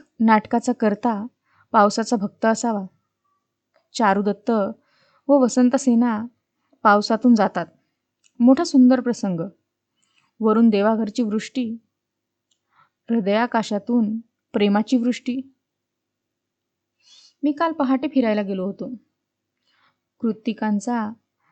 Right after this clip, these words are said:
द्राक्षांच्या घडासारखा सुंदर पुंजका दिसत होता.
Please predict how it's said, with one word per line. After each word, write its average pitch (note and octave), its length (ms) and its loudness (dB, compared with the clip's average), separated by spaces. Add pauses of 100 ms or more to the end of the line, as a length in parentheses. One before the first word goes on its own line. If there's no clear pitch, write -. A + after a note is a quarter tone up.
(180)
द्राक्षांच्या C4 520 0
घडासारखा A3+ 760 -4 (380)
सुंदर C4+ 400 6
पुंजका B3 400 0
दिसत G#3 180 -6
होता. G3+ 360 -8